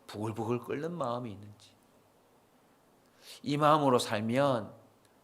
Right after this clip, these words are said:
나는 오늘도 말라 비틀어진 인생으로 살 것이고, 오늘 주님으로부터 올라오는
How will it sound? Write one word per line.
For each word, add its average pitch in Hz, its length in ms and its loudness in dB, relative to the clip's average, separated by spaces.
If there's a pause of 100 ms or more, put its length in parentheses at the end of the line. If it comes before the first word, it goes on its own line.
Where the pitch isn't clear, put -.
나는 113 260 -6
오늘도 110 360 -4
말라 107 360 -4
비틀어진 98 480 -8
인생으로 95 480 -14
살 - 240 -18
것이고, - 400 -20 (2250)
오늘 98 240 -8
주님으로부터 123 540 0
올라오는 123 580 -2